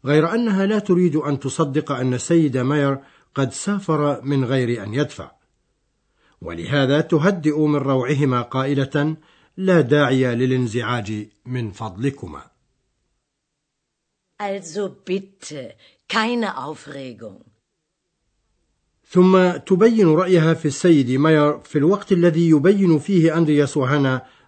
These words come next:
Speaker 1: رأيهما ثانية. استمعوا الآن إلى مجرى المحادثة بين ثلاثتهم، وما عليكم إلا أن تستخلصوا رأي كل من هؤلاء الثلاثة في المسألة.
Speaker 2: Also bitte,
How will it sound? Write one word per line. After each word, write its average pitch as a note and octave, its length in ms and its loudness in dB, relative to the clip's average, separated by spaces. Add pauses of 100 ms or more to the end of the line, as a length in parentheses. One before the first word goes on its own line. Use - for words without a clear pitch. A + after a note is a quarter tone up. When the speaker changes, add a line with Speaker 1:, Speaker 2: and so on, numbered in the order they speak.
Speaker 1:
رأيهما C3 880 -2 (160)
ثانية. B2 540 -4 (1120)
استمعوا F3+ 600 0
الآن E3 360 2
إلى C3+ 420 0
مجرى E3+ 320 0
المحادثة D3 760 0 (140)
بين B2+ 360 0
ثلاثتهم، A#2 920 -6 (360)
وما A2 240 -8
عليكم D3+ 680 0 (240)
إلا G#3 380 0
أن E3 120 -2
تستخلصوا E3 720 0
رأي D3+ 260 0
كل F#3+ 340 -2
من D3 360 2
هؤلاء C3 480 0
الثلاثة B2 600 -4 (480)
في - 160 -6
المسألة. F2+ 600 -8 (1900)
Speaker 2:
Also A#3 260 0
bitte, D3+ 720 -8